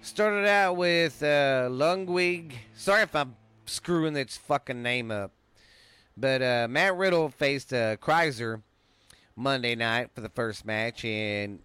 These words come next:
Matt Riddle lost. Then you had Maximum Dupree went up against Valhalla, Valhalla,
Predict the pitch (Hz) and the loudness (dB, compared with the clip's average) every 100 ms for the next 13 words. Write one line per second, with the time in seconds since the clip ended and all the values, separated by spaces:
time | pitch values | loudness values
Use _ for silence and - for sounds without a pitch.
0 | _ 139 165 160 180 190 196 208 208 117 | _ -4 -4 -2 -4 -2 0 0 -2 -6
1 | - - _ _ _ _ _ _ _ _ | -12 -20 _ _ _ _ _ _ _ _
2 | _ 104 143 139 127 127 120 120 131 143 | _ -6 -4 -2 0 0 0 0 0 -2
3 | _ - _ - 101 131 139 - 127 131 | _ -20 _ -14 -4 -2 -2 -4 -10 -8
4 | 123 110 - 165 202 127 127 147 _ _ | -8 -10 -8 -8 -6 -6 -8 -12 _ _
5 | _ - 113 123 127 107 113 113 120 117 | _ -10 -4 0 -2 -2 -8 -6 -4 -6
6 | 107 - 101 117 120 123 131 143 147 147 | -10 -16 -6 0 2 2 2 2 2 2
7 | 143 147 143 _ _ _ _ _ _ _ | 2 0 -6 _ _ _ _ _ _ _
8 | _ _ - 85 _ _ _ _ _ _ | _ _ -20 -20 _ _ _ _ _ _
9 | _ _ 104 120 120 135 147 127 104 107 | _ _ -4 0 2 4 4 2 0 -2